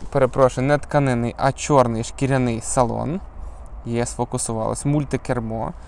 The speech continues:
великий екран. Чотири склопідіймачі. Honda в нас Accord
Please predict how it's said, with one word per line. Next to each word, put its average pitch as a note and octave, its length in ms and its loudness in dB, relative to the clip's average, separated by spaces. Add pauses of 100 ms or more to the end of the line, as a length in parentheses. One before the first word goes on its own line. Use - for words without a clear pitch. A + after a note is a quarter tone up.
(280)
великий B2 580 2
екран. A2+ 480 -4 (2000)
Чотири E3 380 4
склопідіймачі. C#3 1040 2 (2250)
Honda E3 400 6
в D#3+ 40 2
нас D3+ 460 0
Accord D3+ 440 6